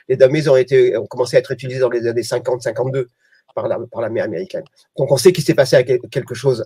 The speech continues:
à Roswell et que de toute façon, il y a une opacité totale encore aujourd'hui. L'omerta sur ce que, que s'est-il passé, allez savoir.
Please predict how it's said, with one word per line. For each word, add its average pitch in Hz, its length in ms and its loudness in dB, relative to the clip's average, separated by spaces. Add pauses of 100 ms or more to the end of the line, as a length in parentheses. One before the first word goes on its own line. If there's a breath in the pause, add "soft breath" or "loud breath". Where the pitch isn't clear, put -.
(120)
à 135 100 0
Roswell 131 640 2
et 139 180 0
que - 140 0
de 156 180 6
toute 135 160 -8
façon, 175 600 2
il 120 160 -12
y 131 80 -2
a 151 380 6
une 127 140 -2
opacité 143 480 0
totale 139 460 4
encore 123 340 0
aujourd'hui. 127 560 -8 (280 soft breath)
L'omerta 127 420 -4
sur 147 160 -10
ce - 60 -20
que, 120 80 -14 (360)
que 147 80 -8
s'est-il 113 320 -14
passé, 180 400 -2 (320 soft breath)
allez 107 160 -10
savoir. 175 480 0